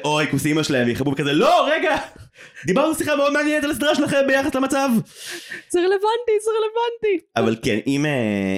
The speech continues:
Speaker 1: אם קרבות ואלימות לא הרגע triggering the shit out of you, אה, משמר הגבול היא בינג' מאוד מספק ומאוד
Speaker 2: ושמאלנות,
Speaker 1: אפקטיבי.
Speaker 2: ושמאלנות, אני חושבת שזה גם מתרגר הרבה אנשים.
Speaker 1: אני מרגיש שהסדרה מצליחה ללכת בין הטיפות של השמאל והימין, ולהגיד משהו שהוא קודם כל מוסרי, לפני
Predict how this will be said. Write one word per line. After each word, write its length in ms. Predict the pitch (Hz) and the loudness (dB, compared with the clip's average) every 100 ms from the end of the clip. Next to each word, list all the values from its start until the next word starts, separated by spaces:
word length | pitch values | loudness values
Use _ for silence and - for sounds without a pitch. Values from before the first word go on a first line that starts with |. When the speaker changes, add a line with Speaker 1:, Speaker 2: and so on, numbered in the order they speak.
| - | -4
Speaker 1:
אם 100 | 117 120 | -4 -2
קרבות 680 | 104 92 87 104 101 - - - | -2 -2 -2 -2 -2 -4 -18 -10
ואלימות 680 | 92 92 85 98 101 113 98 | -4 0 0 2 0 0 0
לא 120 | 104 | 0
הרגע 280 | 104 98 98 92 - | 0 0 -2 -4 -2
triggering 540 | 107 117 110 104 98 | -2 0 0 0 -2
the 40 | 95 | -2
shit 180 | - 101 | -2 0
out 220 | 117 123 | 0 0
of 120 | 156 | 0
you, 220 | 180 208 - | 0 0 0
אה, 180 | 117 120 | -2 -2
משמר 240 | 127 151 | 0 0
הגבול 300 | 165 147 151 | 0 0 0
היא 280 | 139 110 117 | 0 0 0
בינג' 320 | 104 127 131 117 - | 0 -2 0 -2 -2
מאוד 300 | 107 117 123 | 0 0 0
מספק 420 | 123 120 120 117 | 0 -2 -2 0
ומאוד 200 | 107 101 | 2 2
Speaker 2:
ושמאלנות, 280 | 98 202 151 | 2 2 2
Speaker 1:
אפקטיבי. 300 | 113 101 92 _ _ 214 | 4 2 2 _ _ -8
Speaker 2:
ושמאלנות, 540 | 180 190 180 180 175 | -4 -2 -2 0 -2
אני 100 | 165 | -2
חושבת 260 | 160 208 208 | -2 -2 2
שזה 220 | 226 190 | 2 2
גם 120 | 180 | 2
מתרגר 380 | 175 175 185 202 | 0 -2 -4 -2
הרבה 240 | 170 170 170 | -2 -2 -2
אנשים. 280 | 160 156 147 _ - - - - - - | -4 -8 -10 _ -14 -14 -12 -16 -16 -4
Speaker 1:
אני 180 | 131 139 | 2 2
מרגיש 260 | 156 151 | 2 0
שהסדרה 380 | 151 135 135 131 | 0 -2 -2 0
מצליחה 340 | 139 139 135 123 | -2 -2 0 2
ללכת 240 | 117 120 | 2 0
בין 120 | 107 | -2
הטיפות 340 | 110 - 107 104 | -2 -2 -2 -2
של 80 | |
השמאל 280 | 101 110 107 | -2 0 0
והימין, 300 | 110 120 196 156 | 0 2 0 0
ולהגיד 320 | 120 120 135 | 0 0 -2
משהו 180 | 131 127 | -2 -4
שהוא 100 | - | -2
קודם 180 | 131 | -2
כל 100 | 135 | 0
מוסרי, 540 | 123 117 - 123 190 | 2 0 0 -2 0
לפני 60 | 240 | 0